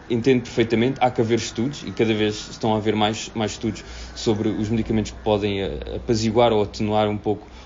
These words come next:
ou retardar a progressão do, do vírus, e que, e esse sim, eh, compreendemos perfeitamente, eh, as várias evidências e as várias notas que vão sendo dadas sobre os mesmos. Aliás, vemos pelo mundo inteiro que até há, há líderes que estão a contrariar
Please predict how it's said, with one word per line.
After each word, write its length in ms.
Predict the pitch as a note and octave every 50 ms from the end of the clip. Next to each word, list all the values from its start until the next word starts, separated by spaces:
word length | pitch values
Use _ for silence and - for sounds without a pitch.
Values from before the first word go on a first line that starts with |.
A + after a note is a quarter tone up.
| -
ou 80 | - F#2+
retardar 520 | F2+ - - G#2+ G2+ G2+ G#2 A2+ G#2+ G#2
a 40 | G2+
progressão 560 | F#2 - G#2+ G2+ G2 F#2+ - - A2 G2 G2
do, 100 | F#2 -
do 200 | - - F#2+ G2
vírus, 320 | F2+ F2+ G2+ B2+ D3 D3 C3+
e 80 | G#2
que, 260 | - - - C3 C3 -
e 160 | B2+ C3 C3 C3+
esse 180 | C3 - -
sim, 280 | - - B2+ A#2+ G#2 - - - - - - - -
eh, 200 | - G2+ G2 F#2+
compreendemos 680 | F2+ - C3 B2+ A#2 B2+ A#2+ A#2+ A#2 A#2+ A#2 A2+ A2+
perfeitamente, 880 | - - - - - B2+ B2+ B2 - A2+ A2+ A2 G#2+ G#2 G2+ - - G2+ G2 F#2+ F#2
eh, 400 | - - G#2 G2 G2 F#2+ F#2+ - -
as 140 | G#2 G2 G2
várias 580 | F#2+ A#2 A#2+ A#2+ A#2 A2 A2 G#2+ G#2 - - - - - - -
evidências 640 | G2+ G2 A2 G#2+ G#2+ A#2+ B2 A#2 A2+ - G#2+ F#2+
e 60 | G2 G2+
as 80 | G2
várias 340 | G2 A2+ A2+ A2+ A2 G#2 G2+
notas 300 | A2+ A2 G#2+ - G2 F#2
que 80 | - -
vão 80 | G#2 G2
sendo 260 | - - G#2+ G2+ G2+
dadas 300 | G2 G#2 G2+ F#2+ G2 F#2
sobre 280 | - - G2+ F#2 F#2+
os 80 | G2 F#2
mesmos. 380 | G2 G2+ B2 D3 E3 E3 - - - - - - - - - - - - - -
Aliás, 260 | - F#2+ G2 F#2 F#2 F2+
vemos 280 | G2+ G2+ G2 F#2+ G2
pelo 180 | - - G#2 G#2+
mundo 160 | G#2+ G#2 G#2
inteiro 240 | G2+ F#2 A2+ G#2 G#2+
que 80 | -
até 160 | G2+ F#2 - G2
há, 140 | F#2 - - -
há 380 | - F#2 F2 F2 E2+ D#2+ E2 E2+ - - - - -
líderes 460 | G#2 A#2+ C3 B2+ A2+ A2 G2+ F#2 F2+
que 80 | - -
estão 260 | - - G#2 G2 F#2+
a 60 | F#2+
contrariar 800 | F#2 - G#2+ G#2 - A2+ G#2+ G#2+ G#2 G#2+ G#2+ G#2+ G#2 G2 F#2 F2+